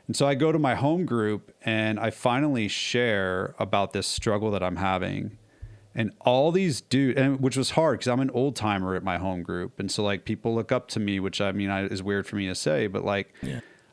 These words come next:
Speaker 1: one of the things I was taught was, like, you gotta do whatever got you here, you gotta keep doing. And so I share this,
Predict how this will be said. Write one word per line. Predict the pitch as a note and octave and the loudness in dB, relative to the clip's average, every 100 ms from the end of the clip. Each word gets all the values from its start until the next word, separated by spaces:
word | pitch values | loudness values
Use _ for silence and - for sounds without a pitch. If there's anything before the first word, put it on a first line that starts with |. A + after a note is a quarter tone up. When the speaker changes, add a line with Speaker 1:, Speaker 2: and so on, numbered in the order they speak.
| _ _ _ | _ _ _
Speaker 1:
one | B2+ B2 | 0 2
of | C#3 | 2
the | |
things | C#3+ C3+ | 2 2
I | |
was | C3 A2+ | 2 0
taught | - D3 C#3 A2+ | 2 2 2 2
was, | A2 G2+ | 0 0
like, | G#2 G2+ F#2+ | 0 0 -2
you | A2 | -2
gotta | A2+ A#2 | 2 2
do | G#2+ A2+ A2+ A2+ A2 - D#3+ | 2 0 2 0 -4 -10 -4
whatever | A#2+ A#2+ B2+ C#3 | 2 4 4 4
got | B2+ A#2+ - | 4 2 2
you | G#2+ | 0
here, | G#2 | 2
you | G2 | 2
gotta | G2 G2 | 0 0
keep | - F2+ | -2 0
doing. | B2+ C3+ A2+ G#2 | 0 2 0 -2
And | G#2+ G2+ | -2 0
so | B2 | 2
I | A2+ | 2
share | - E3 G3 | 0 0 2
this, | C3+ G#2+ G#2 - | 2 2 0 -4